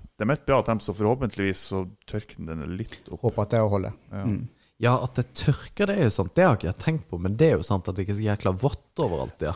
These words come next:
Speaker 1: Jo, altså, det var eneste casen når vi gikk den turen nå til helga, det var at det var, det var søkkvått overalt.
Speaker 3: Ja.
Speaker 1: Det er
Speaker 2: Mm.
Speaker 1: myr, og det er
Speaker 2: Ja.
Speaker 1: vanndammer, og du kommer deg ikke unna det.
Speaker 3: Er det mye snø?
Speaker 1: Det var en del snø.
Speaker 2: Ja, det er
Speaker 1: Ja.
Speaker 2: litt snø.
Speaker 1: Ja.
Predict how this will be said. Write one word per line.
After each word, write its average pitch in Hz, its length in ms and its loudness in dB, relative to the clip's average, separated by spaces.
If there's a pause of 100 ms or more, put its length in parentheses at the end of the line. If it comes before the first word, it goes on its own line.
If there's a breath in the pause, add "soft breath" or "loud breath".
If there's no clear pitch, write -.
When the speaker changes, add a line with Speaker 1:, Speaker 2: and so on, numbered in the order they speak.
(160)
Speaker 1:
Jo, 156 200 4
altså, 143 200 2
det 147 140 4
var 127 200 8
eneste 110 400 2
casen 98 500 2
når 92 100 -4
vi 95 300 0
gikk - 160 -10
den 78 160 -2
turen 92 280 -2
nå 90 140 -4
til 87 100 -4
helga, 104 380 0
det 101 80 4
var 98 140 4
at - 100 -4
det 104 80 -2
var, 90 200 2
det - 160 -4
var 110 100 2
søkkvått - 560 -4 (140)
overalt. - 540 -2
Speaker 3:
Ja. 101 140 0 (100)
Speaker 1:
Det 104 140 0
er 107 80 4
Speaker 2:
Mm. 101 120 4
Speaker 1:
myr, 117 460 2
og 92 220 -2
det 90 100 0
er 92 340 2
Speaker 2:
Ja. 82 60 -2
Speaker 1:
vanndammer, 101 680 0
og 92 100 -4
du 98 60 -4
kommer 104 340 -2
deg 78 160 -4
ikke 90 140 -4
unna 113 180 -2
det. 58 240 -6
Speaker 3:
Er 107 40 2
det 123 80 6
mye 117 120 6
snø? 123 520 -2 (460)
Speaker 1:
Det 123 140 -2
var 143 140 4
en 135 80 2
del 120 160 4
snø. - 260 -4 (540)
Speaker 2:
Ja, 113 200 -2
det 131 100 -2
er 123 40 8
Speaker 1:
Ja. 120 80 6
Speaker 2:
litt 120 140 0
snø. 107 220 0 (200)
Speaker 1:
Ja. 127 40 -2